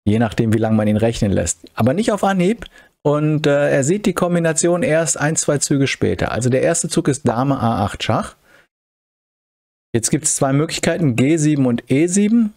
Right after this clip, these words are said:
E sieben ist nicht passiert in der Partie, wir gucken's uns kurz an. Dame schlägt A sieben. König geht vielleicht nach F sechs und jetzt gibt's erstmal eine Springergabel.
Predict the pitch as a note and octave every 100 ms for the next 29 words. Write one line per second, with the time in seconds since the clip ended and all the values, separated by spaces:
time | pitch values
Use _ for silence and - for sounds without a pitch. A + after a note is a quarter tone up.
0 | _ _ _ _ - C#3+ C#3+ C3+ C3 A#2+
1 | C#3+ F3 - F3+ F#3+ E3+ D#3 D3+ D#3 D3+
2 | E3 D3 B2+ D3 C3 B2+ A#2+ - B2+ B2
3 | G2+ B2 F#3 - - - _ - A2+ B2+
4 | C3 B2 A2+ - F#2+ A#2+ D3+ A#3 C#4 _
5 | _ _ _ _ _ _ _ _ _ _
6 | _ - B2+ B2+ A#2+ A#2+ - A2+ A2 G#2
7 | - B2+ - - B2+ G#3 - C3 C3 -
8 | C3 - - B2+ E3 - D#3+ D3+ - D3
9 | C#3 F2+ - - -